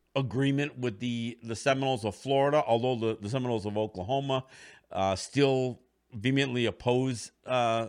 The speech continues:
the use of the, that name by the, by Florida State. But, um, you know, for the most part, this has been prohibited across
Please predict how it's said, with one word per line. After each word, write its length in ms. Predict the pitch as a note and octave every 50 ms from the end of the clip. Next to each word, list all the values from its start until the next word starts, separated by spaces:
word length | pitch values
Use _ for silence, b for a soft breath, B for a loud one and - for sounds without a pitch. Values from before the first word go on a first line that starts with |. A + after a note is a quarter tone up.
| -
the 180 | G#2+ G#2+ G#2 A2+
use 240 | A2+ B2 A#2+ - -
of 120 | A2+ G2
the, 220 | G#2 A2+ G#2 - - - - - -
that 220 | G#2 A2+ G#2+ G2 A2
name 380 | A2+ A2+ A#2 A#2 A#2+ B2 A#2+ -
by 260 | F#2+ F#2 A2+ A2 A2
the, 200 | G#2 G#2 G#2+ F2 - F#2+
by 140 | F#2+ A2 A2
Florida 360 | - - A#2 A2+ A2+ G#2+ G2+
State. 360 | - - A2+ A2+ A2 G#2+ B B B B B B B B B B
But, 260 | D3 D#3 D3+ D3+ -
um, 400 | D#3+ D3+ D3 D3 C#3+ C#3+ C#3+ C3+ A#2 - _ _ _ _ _ _ _ _ _ - - _
you 100 | - G3+
know, 80 | G3 F#3
for 160 | - A3 A3
the 80 | G3+ G#3
most 300 | A3 C4+ E4 A4 - -
part, 320 | F3 D#3 C#3 C3+ A#2 -
this 180 | F#3 G#3+ G#3+ -
has 180 | C#4+ B3+ G#3+
been 540 | - _ G#3 F#3+ F#3 F#3 F3+ F3 E3+ D3+ B2 - _ _ _ _ _ - - - -
prohibited 580 | - G3+ G3 E3 F#3 B3 D#4+ E4+ - B2+ A2+
across 520 | G#2 A#2 - - E3+ E3+ D#3+ D#3+ D#3 -